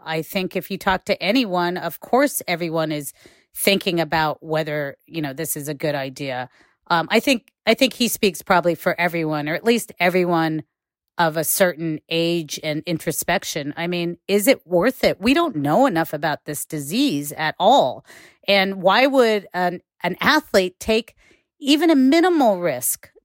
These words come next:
to, for, you know, pot-, a potential future with reduced lung capacity or some of the other serious things that, that are starting to crop up in, in longer term? I mean, there are no <laughs> long-term studies about this disease. So it's a risk for everyone. And,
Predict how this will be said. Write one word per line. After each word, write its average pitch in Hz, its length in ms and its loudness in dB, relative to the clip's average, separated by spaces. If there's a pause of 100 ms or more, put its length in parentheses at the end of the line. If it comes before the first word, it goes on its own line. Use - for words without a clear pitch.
to, - 260 0
for, 196 560 2
you 202 80 -2
know, 165 140 0
pot-, - 380 -2
a 196 80 0
potential - 500 0
future 214 440 -2
with 175 280 -2
reduced 180 480 -4
lung 185 280 -2
capacity 165 800 -4 (320)
or 190 160 6
some 208 220 -2
of 202 100 2
the 185 140 0
other 190 180 0
serious 175 540 -4
things 160 380 -4
that, 160 220 -2 (180)
that 165 220 -4
are 160 120 -4
starting 165 460 -4
to 175 100 -8
crop 160 400 -4
up 156 260 -4
in, 156 240 -6 (340)
in 170 220 2
longer 170 400 0
term? - 220 -6
I 220 60 2
mean, 254 120 6
there 269 140 6
are 381 120 2
no 247 140 2
<laughs> - 0 -
long-term 196 520 -2
studies 165 420 -2
about 160 260 -4
this 151 120 -14
disease. 156 520 -6 (220)
So - 180 6
it's - 140 2
a 294 80 2
risk 294 320 -2
for 233 180 0
everyone. 175 640 0 (340)
And, 220 340 0